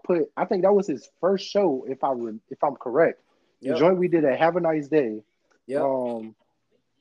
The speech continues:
Speaker 1: and I remember I put him on the joint, and I think I got a Yikes tee after that.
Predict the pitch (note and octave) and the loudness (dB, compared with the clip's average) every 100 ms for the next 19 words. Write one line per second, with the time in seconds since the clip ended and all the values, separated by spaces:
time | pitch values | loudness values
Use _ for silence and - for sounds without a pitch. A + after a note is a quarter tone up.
0 | _ _ _ _ _ - D3 D3+ C#3+ E3+ | _ _ _ _ _ -4 2 4 6 6
1 | F#3+ D3 C#3+ F#3 F3 E3+ E3 C3+ B2+ B2 | 6 6 6 4 4 4 4 2 2 -2
2 | A#2 B2 D3+ E3 D3+ B2+ - _ - F#3 | 0 2 2 2 0 0 -4 _ 0 4
3 | F#3 D3 C3+ E3+ D3+ - C#3+ A#2+ B2+ D3+ | 4 2 -2 -4 -6 -14 -14 -10 -6 -6
4 | D3+ A#2+ A2+ F#2+ | -6 -10 -10 -12